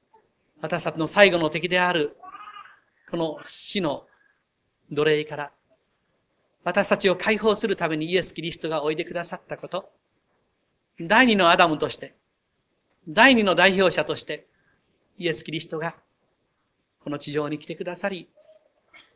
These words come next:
罪のない生涯を送り、罪ある私たちの死を死んでくださったことにより、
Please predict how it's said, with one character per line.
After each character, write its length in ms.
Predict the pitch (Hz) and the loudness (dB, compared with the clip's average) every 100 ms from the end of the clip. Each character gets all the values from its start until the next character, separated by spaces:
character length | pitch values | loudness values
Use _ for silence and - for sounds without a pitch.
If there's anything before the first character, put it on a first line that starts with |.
| _ - | _ -8
罪 180 | 180 | -4
の 120 | 160 151 | -2 0
な 120 | 156 | 0
い 60 | |
生 220 | 143 180 165 | 0 0 0
涯 180 | 156 | 0
を 80 | 151 | -2
送 180 | 151 190 | -2 -6
り、 160 | 180 - _ _ _ _ _ _ _ _ _ | -10 -14 _ _ _ _ _ _ _ _ _
罪 240 | 214 202 | 2 6
あ 60 | 185 | 8
る 80 | |
私 300 | 180 175 202 | 8 6 4
た 100 | 202 | 2
ち 80 | - | 0
の 120 | 170 | -2
死 200 | 160 196 | -2 2
を 60 | 175 | 2
死 180 | 165 196 | 2 -2
ん 60 | |
で 80 | 202 | -2
く 80 | 190 | -2
だ 100 | 196 | -2
さ 140 | 190 | 0
っ 80 | 196 | -2
た 100 | 170 | -2
こ 80 | 175 | -6
と 120 | 170 | -6
に 100 | 160 | -4
よ 100 | 156 | -4
り、 220 | 160 151 | -4 -6